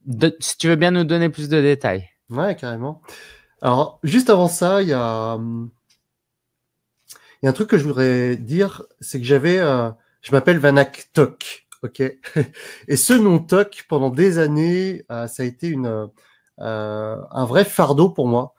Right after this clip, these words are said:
Speaker 2: Je me suis dit, quand j'étais petit, quand j'étais jeune, je me suis dit, euh, « Ah, mais jamais une femme voudra de moi, euh, parce que j'ai ce nom-là. » J'avais cette croyance limitante que parce que j'avais un nom, entre guillemets, ridicule,
Speaker 1: Ah.
Speaker 2: euh, je,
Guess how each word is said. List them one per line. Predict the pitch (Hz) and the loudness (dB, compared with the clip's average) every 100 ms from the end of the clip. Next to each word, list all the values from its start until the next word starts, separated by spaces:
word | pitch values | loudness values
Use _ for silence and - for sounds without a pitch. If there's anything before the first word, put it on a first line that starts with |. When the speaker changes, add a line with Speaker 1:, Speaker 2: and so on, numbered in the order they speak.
| _ _ | _ _
Speaker 2:
Je | - 135 | -12 -8
me | |
suis | 120 139 | -8 -8
dit, | 139 190 202 147 | -6 -4 -4 0
quand | 160 | 0
j'étais | 151 165 170 | 0 0 -2
petit, | - - 233 | -2 -4 0
quand | 147 | 0
j'étais | 127 127 127 | 0 0 0
jeune, | 160 180 | 2 0
je | 127 | -2
me | |
suis | 120 - | -8 -10
dit, | 117 147 165 | -8 -2 0
euh, « | 117 107 _ _ _ _ | 0 -4 _ _ _ _
Ah, | 147 | 0
mais | 143 113 | 2 4
jamais | 135 143 180 | 4 4 4
une | 175 143 | 2 2
femme | - 165 | 0 0
voudra | 139 135 123 | 2 0 2
de | 131 | 2
moi, | 131 143 151 156 127 | 2 2 2 2 -2
euh, | |
parce | - 120 | -2 -6
que | - | -4
j'ai | 147 139 | -2 -2
ce | - | -2
nom-là. » | 123 123 113 - - | -2 -2 -2 -6 0
J'avais | 135 202 | 4 4
cette | 202 170 | 4 2
croyance | - 202 208 208 | 4 4 4 2
limitante | 175 165 196 - | 0 2 0 0
que | 165 143 | 2 2
parce | - - | 2 -2
que | 202 | -2
j'avais | 165 139 | 0 2
un | 131 | 2
nom, | 147 170 170 | 2 0 0
entre | 381 | -2
guillemets, | 127 139 147 160 156 - - _ | -4 -2 2 2 0 -10 -20 _
ridicule, | 135 170 170 175 - - 214 190 123 _ - | -4 -2 -2 -4 -6 -4 -2 -2 -6 _ -12
Speaker 1:
Ah. | 208 208 202 123 123 123 120 120 | -10 -8 -4 -2 0 0 0 -2
Speaker 2:
euh, | 117 127 | -4 -8
je, | 107 123 127 123 120 120 117 92 117 120 110 | -10 -6 -4 -2 -2 -4 -6 -8 -8 -10 -10